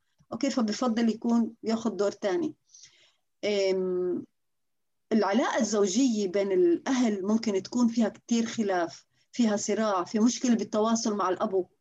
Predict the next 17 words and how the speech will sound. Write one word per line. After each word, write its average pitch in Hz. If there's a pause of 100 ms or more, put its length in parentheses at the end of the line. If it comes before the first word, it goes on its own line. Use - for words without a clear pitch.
(360)
الابن 240
بيكره 240
أبوه 233
بسبب 226
معاملته 214
لأمه. 247 (140)
أوكي، 233
حتى 277
لو 240
إنه 294
الأبو 277
منيح 277
مع 240
الابن، 208
بس، 196 (420)
بس، 190
آه، 180